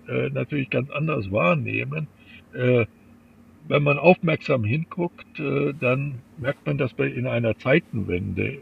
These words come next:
äh, leben. Äh, und das, was dort an, an Veränderung stattfindet,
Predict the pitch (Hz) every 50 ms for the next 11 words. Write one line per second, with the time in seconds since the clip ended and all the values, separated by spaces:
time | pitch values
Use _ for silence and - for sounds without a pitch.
0 | - 165 117 113 107 107 104 104 - 139 123 131 156 156 156 180 - - - -
1 | - - - - - - - - - - - 120 113 113 113 110 110 120 - -
2 | - - - 110 - - - 135 156 - - 147 135 123 - - 147 127 123 135
3 | - - - - - 107 107 107 104 101 104 117 - 113 98 95 107 117 - -
4 | - - - - - - 135 214 208 - - 123 113 104 - - - 160 - -
5 | - 143 139 139 131 -